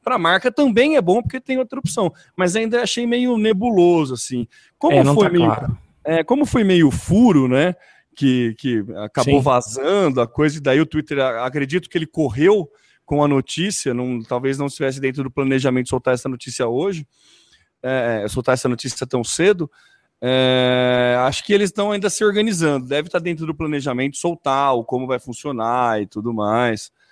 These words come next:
Speaker 1: Mas eu gosto, eu gosto. Eu gosto muito do Twitter por essa questão dele não impor a coisa pra você e te dar o opt-in, né? Então isso eu
Speaker 2: Isso,
Speaker 1: acho
Speaker 2: é.
Speaker 1: que já ga-, já ganha pontos com isso, já é legal, já. Por isso que ele é queridinho, né?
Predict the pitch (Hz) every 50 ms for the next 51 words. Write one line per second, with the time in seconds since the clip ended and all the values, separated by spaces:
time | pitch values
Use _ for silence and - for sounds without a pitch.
0 | _ _ _ _ _ _ _ _ _ - 110 113 117 117 120 123 123 127 127 127
1 | 131 139 143 139 135 175 262 269 262 185 156 139 131 - - - 131 143 185 196
2 | 175 165 165 147 - _ _ _ _ 190 196 233 247 - 240 233 202 196 226 208
3 | 165 - 165 165 170 165 185 170 - 180 175 165 156 - - 170 _ 180 160 -
4 | - 160 151 156 156 156 151 151 151 156 160 156 143 127 120 135 151 143 - _
5 | 139 139 147 143 135 - - 135 131 123 123 123 - 127 120 120 117 - - -
6 | 117 120 127 131 131 - - 123 127 127 127 127 131 131 123 - _ - - 151
7 | 120 110 107 101 101 101 101 101 101 _ 123 131 139 139 127 120 - 156 147 139
8 | - 110 - 110 139 139 135 139 135 - _ - - _ - - 147 139 143 147
9 | 151 160 156 - _ - 131 131 139 147 - - 131 - - _ 131 117 123 131
10 | 139 - - 127 127 127 123 131 131 131 120 101 110 110 113 120 123 127 127 123
11 | - _ _ _ _ _ _ _ _ - 104 117 113 113 117 117 120 117 113 110
12 | 101 95 85 78 80 - _ _ _ _ _ _ _ _ _ _ _ _ _ _
13 | _ _ _ _ 185 214 240 220 180 - 214 208 196 - 185 190 190 170 135 135
14 | 131 123 123 120 120 127 151